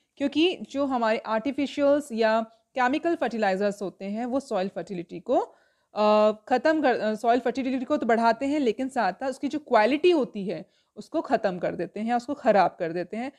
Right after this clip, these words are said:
And after, uh, some time जो सॉइल होती है, वो, उसकी क्वालिटी बहुत ज़्यादा ख़राब हो जाती है,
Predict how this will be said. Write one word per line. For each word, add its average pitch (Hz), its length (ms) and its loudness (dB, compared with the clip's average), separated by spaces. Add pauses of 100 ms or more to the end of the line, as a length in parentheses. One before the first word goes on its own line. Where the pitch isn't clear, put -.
(280)
And 262 240 0 (240)
after, 254 460 2 (260)
uh, 226 500 2
some 339 260 -2
time 220 580 -4
जो 240 240 -2
सॉइल 254 420 2
होती 226 320 0
है, 226 220 -2 (280)
वो, 196 240 -4
उसकी 240 220 -6
क्वालिटी 214 320 0
बहुत 202 180 0
ज़्यादा 190 160 -4
ख़राब 208 360 2
हो 240 60 2
जाती 233 400 2
है, 240 180 -4